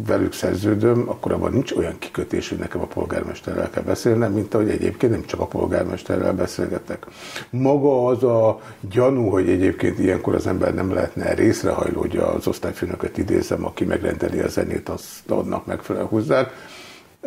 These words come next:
Ez egyébként, ö, a mágneses térben valóban egy elhajlást mutathat.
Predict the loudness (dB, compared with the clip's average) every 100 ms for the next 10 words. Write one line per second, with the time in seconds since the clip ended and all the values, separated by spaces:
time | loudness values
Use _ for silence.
0 | 2 4 2 2 2 2 2 2 2 0
1 | -2 -2 0 -2 -2 2 4 4 2 2
2 | 0 0 0 2 2 0 -4 -4 -6 -2
3 | -2 0 0 2 2 2 -2 -2 -2 0
4 | 0 0 -2 -4 -8 -2 -2 0 0 -2